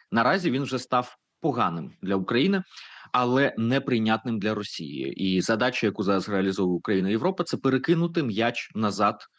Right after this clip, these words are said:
на російську сторону поля і поставити Трампа в умови, коли йому приходиться чи тиснути, чи вмовляти, чи бодай як завгодно, але вести діалог з Москвою без можливості звинуватити в саботажі Україну і Європу.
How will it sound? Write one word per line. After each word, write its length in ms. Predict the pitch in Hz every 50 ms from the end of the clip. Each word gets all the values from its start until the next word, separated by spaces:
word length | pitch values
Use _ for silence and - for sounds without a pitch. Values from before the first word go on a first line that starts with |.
| _ _ - 107
на 160 | 107 104 101
російську 380 | 101 95 - 123 - - 117
сторону 340 | 110 - 113 110 123 123 117
поля 300 | - 160 185 185 156 147 - - - - - - -
і 100 | - -
поставити 480 | 131 131 123 127 - 147 143 139 - 143
Трампа 380 | 143 - 120 107 98 90 98 95
в 80 | 87
умови, 260 | 101 101 113 117 123 117
коли 200 | - 110 107 110
йому 380 | 107 110 117 120 117 117 104 -
приходиться 920 | - 87 85 - - 135 147 160 165 165 - - 160 160 156 151 143 139 - _ -
чи 140 | - 233
тиснути, 540 | 175 - 117 120 120 - - 101 92 - 107
чи 140 | - - 160
вмовляти, 640 | 165 147 135 113 95 92 101 117 127 127 - 120 104 _ _ _ -
чи 160 | - - 165
бодай 480 | 160 151 123 110 127 131 131 113 - - _ -
як 300 | 117 110 123 110 90 -
завгодно, 580 | - 110 104 92 90 87 120 180 196 170 123 101
але 180 | 95 98 101
вести 300 | 95 110 120 - - 104
діалог 420 | 95 90 98 95 101 104 98 92 90
з 60 | 87
Москвою 580 | 95 95 92 - - 123 135 175 202 190 160 - - - - - - -
без 280 | 90 117 131 127 -
можливості 520 | 104 98 92 101 127 147 147 135 - - 101
звинуватити 680 | 90 101 113 113 104 95 90 107 117 - 123 - -
в 60 | 90 -
саботажі 580 | - 92 85 90 87 104 107 107 - 107 95 - -
Україну 460 | - 90 - 98 92 95 104 110 104
і 60 | 101 98
Європу. 460 | 104 98 107 85 80 - - -